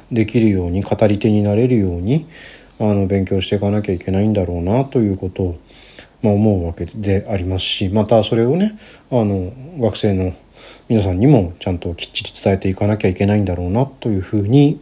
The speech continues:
あの、思ってやってきました。なかなかうまくできてないので、<laughs> えー、どういうふうに説明すればいいかって、こう、ポッドキャストでこ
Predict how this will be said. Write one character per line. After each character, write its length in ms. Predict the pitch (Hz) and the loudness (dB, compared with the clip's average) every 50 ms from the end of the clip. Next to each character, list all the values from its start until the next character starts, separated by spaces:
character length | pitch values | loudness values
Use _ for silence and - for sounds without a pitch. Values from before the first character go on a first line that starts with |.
| - - | -8 -6
あ 80 | 110 | -4
の、 140 | 90 85 85 | -4 -4 -4
思 260 | 92 110 107 101 95 | -4 -4 -2 -2 -2
っ 20 | 95 | -2
て 400 | - - _ _ - 82 80 - - _ - - - - - - - - - - - - _ _ - - - - _ _ _ | -4 -10 _ _ -6 -6 -6 -8 -10 _ -20 -20 -20 -20 -20 -20 -20 -20 -20 -20 -20 -20 _ _ -20 -20 -20 -20 _ _ _
や 120 | - 92 | -6 -6
っ 20 | - | -6
て 320 | - - _ _ - 98 | -8 -14 _ _ -4 -4
き 120 | - - 98 | -2 -2 -2
ま 140 | 95 95 | -2 -2
し 80 | - - | -2 -2
た。 100 | - 87 | -4 -4
な 120 | 90 92 | -4 -4
か 120 | - - 110 | -4 -2 0
な 120 | 113 110 | 0 0
か 120 | 113 120 117 | 0 2 2
う 40 | |
ま 140 | 120 117 107 | 4 2 2
く 100 | 101 92 | 2 0
で 100 | 107 107 | 0 0
き 60 | 104 | 0
て 100 | - 104 | 0 0
な 140 | 92 107 120 123 - - 147 | 2 2 2 2 4 6 8
い 140 | 139 135 123 | 8 8 8
の 140 | 107 95 92 | 6 4 2
で、 420 | 101 104 98 - - - 98 92 - - - - - - - - | 2 2 2 2 0 0 -2 -2 -4 -10 -14 -8 -6 -2 -2 -2
<laughs> 460 | - 160 - - - - - - - | -2 -4 -6 -10 -14 -18 -20 -16 -8
え 240 | - 107 95 95 92 | -6 -2 0 0 2
ー、 40 | 92 | 6
ど 100 | 120 127 | 6 8
う 20 | |
い 80 | 120 113 | 8 8
う 20 | |
ふ 60 | 107 107 | 6 4
う 40 | |
に 80 | 98 90 | 2 2
説 220 | - 104 101 - | 2 0 2 2
明 140 | 107 107 104 | 4 4 4
す 100 | 98 117 113 | 6 6 6
れ 80 | 113 | 6
ば 140 | 101 101 95 | 6 6 4
い 120 | 104 107 | 4 4
い 40 | 104 | 2
か 140 | 104 - 90 | 0 -2 -6
っ 60 | - | -6
て、 100 | - - | -8 -8
こ 140 | - - 92 | -8 -6 -6
う、 40 | 90 | -6
ポ 140 | - 92 - | -6 -10 -8
ッ 20 | |
ド 100 | - 104 | -6 -4
キ 100 | - - | -2 0
ャ 40 | 113 | 0
ス 120 | 107 - - | 0 -2 -2
ト 100 | 95 87 | -4 -4
で 100 | 90 85 | -4 -8
こ 300 | - - 85 87 85 | -8 -10 -10 -10 -10